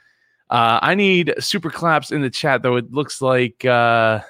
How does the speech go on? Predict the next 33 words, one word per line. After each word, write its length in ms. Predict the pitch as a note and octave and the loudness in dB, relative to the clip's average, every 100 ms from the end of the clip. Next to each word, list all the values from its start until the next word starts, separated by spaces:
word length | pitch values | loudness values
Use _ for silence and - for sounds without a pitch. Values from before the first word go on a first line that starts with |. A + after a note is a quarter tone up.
| - | -14
it 80 | B2 | -8
looks 200 | C3 C#3 | -6 -4
like 160 | C3+ A2+ | -4 -2
we're, 240 | A#2 A#2+ - | -2 -2 -2
we're 140 | A#2 | -4
a 60 | B2+ | -2
little, 340 | C3 A#2+ A2 | -2 -4 -6
we're 160 | A#2 A#2+ | -2 0
a 80 | G#2+ | 0
little 480 | A2 C3+ B2+ A2 | 0 -2 0 -2
light 220 | A2 C3 - | 2 2 2
right 180 | A2+ | 0
now. 160 | G#2 G2 | 0 -2
I 80 | F#2+ | -2
guess 200 | A2+ - | -2 -2
everyone's 400 | A2+ A#2 A2 G2 | -2 0 -2 -4
eating 200 | G#2+ G#2 | -6 -2
lunch 260 | G#2+ A2 | -2 -4
at 60 | F#2 | -8
the 80 | G2 | -4
moment, 340 | G2+ G2 G2 | -2 -2 -4
but 140 | E2+ F2+ | -6 -2
they 140 | A#2 | 0
aren't 280 | C3+ D3 C#3 | 2 0 -2
really 160 | D#3+ | -6
eating 200 | E3+ D#3 | -6 -6
lunch 260 | D#3 F3 D3+ | -2 -2 -2
with 100 | C#3+ - | -8 -2
us, 280 | F3+ C#3+ C3+ | -2 -2 -6
unfortunately. 920 | A2+ - B2 - A#2 A2 A2 A2+ G#2 - - - | -8 -4 -4 -4 -8 -4 -2 -4 -6 -12 -20 -2
Uh, 440 | G2 G2 G#2 - A#2+ - - | 0 2 2 2 -2 -6 0
<laughs> 560 | D3+ - - - - B2+ | 0 0 -8 -16 -6 -2
everybody, 580 | C3+ D3+ C#3+ C#3 C3+ | 0 2 4 4 2